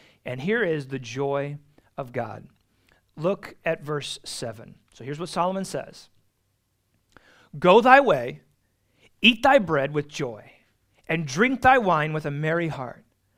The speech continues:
for God now accepteth thy works." So the first thing he says is go. Get going. Go after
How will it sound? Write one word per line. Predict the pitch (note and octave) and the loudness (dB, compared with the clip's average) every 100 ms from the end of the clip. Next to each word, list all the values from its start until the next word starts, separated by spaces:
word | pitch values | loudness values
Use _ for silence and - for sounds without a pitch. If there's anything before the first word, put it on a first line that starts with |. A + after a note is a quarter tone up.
| _ | _
for | - C3 | -12 -6
God | B2+ F3+ G#3 G#3+ E3+ | 4 8 8 6 4
now | D3 C3 | -2 -2
accepteth | B2+ - - F#3+ F#3+ - E3+ D#3 - _ _ | -6 -6 -2 -2 -4 -8 -12 -12 -18 _ _
thy | A#2+ | -12
works." | A2 G#2 - _ - - - - _ _ _ _ _ _ _ _ | -12 -16 -20 _ -20 -18 -18 -20 _ _ _ _ _ _ _ _
So | E3+ | -16
the | - | -4
first | C4 - | -4 -2
thing | F#3+ | -2
he | F3+ | -2
says | F#3+ F#3 D#3+ | 4 4 4
is | F3 | -2
go. | C#3 A#2+ E3+ C#3 G2+ _ _ _ _ _ _ _ | -2 2 4 4 0 _ _ _ _ _ _ _
Get | A3+ | 2
going. | A#3+ D4 A#3 A2+ E2+ _ _ _ _ _ _ _ _ C3 | 8 10 8 4 -6 _ _ _ _ _ _ _ _ 0
Go | A3+ D4+ F4 - | 8 8 8 10
after | A3+ G#3+ - A3 A3+ A3 | 10 10 2 2 2 0